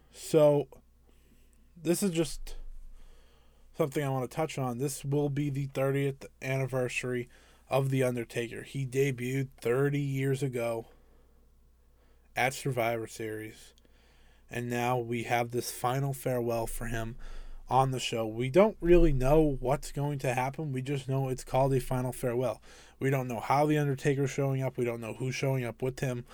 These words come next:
You know, there's been rumors of people showing up. It's gonna be interesting, but I think it's gonna be a deserving final farewell for The Undertaker. And, you know, you can save his Hall of Fame ceremony to the point where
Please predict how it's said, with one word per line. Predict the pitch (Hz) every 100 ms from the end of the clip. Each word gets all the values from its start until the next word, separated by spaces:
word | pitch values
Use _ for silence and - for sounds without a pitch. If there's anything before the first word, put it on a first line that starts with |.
| - - - _ -
You | 131
know, | 120
there's | 120
been | 117 120
rumors | 127 135 127
of | 127
people | - 131 131
showing | 123 131 127 127
up. | 123 123 -
It's | 135 -
gonna | 170
be | 165 165
interesting, | 156 143 139 107 113
but | - 131
I | 135
think | 139 151
it's | 139
gonna | - 156
be | 151 135 - - - -
a | 143
deserving | 143 135 143 147 147
final | 135 - 135 131 117
farewell | - 123 120 120 110 - - - - -
for | - 139
The | 123 117
Undertaker. | 117 110 - 113 - 101 - -
And, | 127 123 123 120 -
you | 131
know, | 135
you | 135 151
can | 190
save | 180 - 147 151
his | 151 139
Hall | 143 139 131
of |
Fame | - 127 131
ceremony | - 139 135 139 139 139
to | 135
the | 123
point | 113 - 123
where | 117 117 113